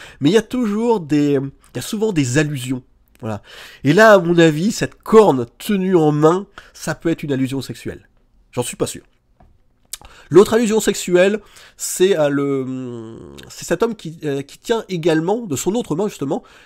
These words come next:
une, un végétal, une sorte de branche, qui peut être un symbole de la vigueur, vigueur sexuelle. Donc autrement dit, bah, qu'avons-nous ici ? Euh, ce personnage est sûrement un homme de plaisir. Et il est représenté ici, bah, pour dénoncer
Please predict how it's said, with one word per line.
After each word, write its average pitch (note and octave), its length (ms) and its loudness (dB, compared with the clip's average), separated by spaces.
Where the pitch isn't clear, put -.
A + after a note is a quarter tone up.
une, F#3+ 460 0
un C#3+ 120 -2
végétal, E3+ 720 -4
une - 80 -18
sorte C#3+ 240 -8
de C3 80 -4
branche, B2 420 -8
qui E3 140 -10
peut - 100 -4
être A3+ 160 2
un G3 80 -2
symbole F#3+ 360 -4
de D3 60 -4
la D#3 220 -6
vigueur, A#2+ 800 -10
vigueur A#2 300 -16
sexuelle. - 440 -20
Donc B3 180 -2
autrement A3+ 340 0
dit, G#3+ 260 -6
bah, C#3 140 -10
qu'avons-nous E3+ 520 -2
ici ? B3 480 -6
Euh, A#2+ 460 -10
ce - 180 -4
personnage F#3+ 720 0
est C#3+ 80 -4
sûrement E3+ 400 0
un C#3+ 180 2
homme F3 380 2
de A#2 100 -6
plaisir. E3 720 -6
Et C3+ 120 -6
il E3 100 -2
est F#3 40 6
représenté D#3+ 400 0
ici, C#3+ 300 -6
bah, E3+ 80 -4
pour C#3 260 -6
dénoncer D3+ 580 -2